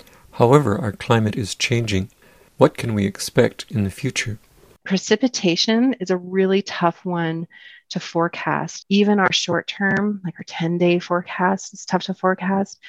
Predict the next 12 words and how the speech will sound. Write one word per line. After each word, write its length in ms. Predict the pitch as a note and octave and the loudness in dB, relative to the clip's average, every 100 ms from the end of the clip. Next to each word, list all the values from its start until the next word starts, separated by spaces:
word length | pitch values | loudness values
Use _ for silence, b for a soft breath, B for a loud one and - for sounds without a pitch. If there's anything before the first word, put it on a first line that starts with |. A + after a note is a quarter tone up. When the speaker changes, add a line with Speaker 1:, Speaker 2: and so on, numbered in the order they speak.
| B B _ | B B _
Speaker 2:
Tough 200 | - G3+ | -2 0
to 100 | G3+ | 0
forecast 580 | - F3+ F3 F3 F3+ - | 2 0 2 0 0 -2
over 200 | E3+ E3+ | 0 2
a 80 | D#3+ | 2
longer 360 | D3 D#3 E3 | -2 -4 -6
scale. 500 | D#3+ - D#3+ D#3+ D#3 B B B B | -8 -2 0 2 0 B B B B
But 180 | F#3 - | 2 4
what 200 | G3 - - | 2 0 -6
the 260 | F3+ F3+ F3 | 0 2 2
kind 180 | - F#3 | 0 -2
of 200 | E3+ | -2